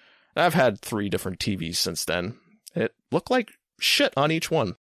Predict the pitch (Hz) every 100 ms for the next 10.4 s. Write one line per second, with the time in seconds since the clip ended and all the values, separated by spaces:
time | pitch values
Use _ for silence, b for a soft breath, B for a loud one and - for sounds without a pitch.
0 | _ _ _ _ _ _ 110 120 185 190
1 | 185 160 165 117 104 - - - 127 -
2 | 110 - 104 87 87 80 - - - -
3 | - - - 294 - 123 90 - 107 90
4 | - B B B B B B B B B
5 | _ 120 107 117 113 120 101 123 123 117
6 | - 113 110 95 95 95 - 107 92 92
7 | - - _ _ _ _ _ _ _ _
8 | 113 101 90 87 - - - - 135 85
9 | 85 - 208 262 233 190 156 123 113 104
10 | 95 98 -